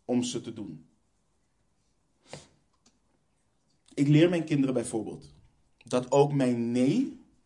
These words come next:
een reden tot vreugde is. Als ik nee zeg,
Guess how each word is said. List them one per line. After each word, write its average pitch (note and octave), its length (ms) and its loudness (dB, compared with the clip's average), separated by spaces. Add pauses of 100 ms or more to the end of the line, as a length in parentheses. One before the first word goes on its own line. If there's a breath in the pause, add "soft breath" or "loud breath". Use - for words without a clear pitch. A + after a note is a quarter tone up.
(560)
een B2 220 -2
reden C#3 380 0
tot C3+ 180 -10
vreugde B2+ 420 -4
is. - 340 -16 (1800)
Als - 140 -20
ik G2+ 80 -12
nee B2 320 2
zeg, E3+ 460 -2